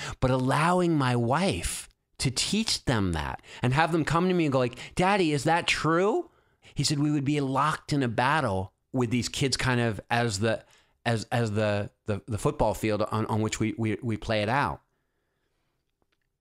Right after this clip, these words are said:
You know, raising kids with values is one thing, but raising them in a worldview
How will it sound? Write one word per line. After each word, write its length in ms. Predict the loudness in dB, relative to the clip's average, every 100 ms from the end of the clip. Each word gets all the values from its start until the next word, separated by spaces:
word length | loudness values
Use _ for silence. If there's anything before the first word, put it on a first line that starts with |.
| -2
You 140 | 0
know, 60 | 2
raising 500 | 2 2 2 2 0
kids 680 | -2 -2 -2 -2 -2 -2 -4 _ _
with 200 | 0 0
values 580 | 0 0 0 0 0 -2
is 100 | -2
one 280 | 0 0
thing, 200 | 0 -2
but 140 | -2 -2
raising 380 | -2 0 0 0
them 100 | 2
in 100 | 0
a 60 |
worldview 680 | 0 0 0 -2 -4 -4 -6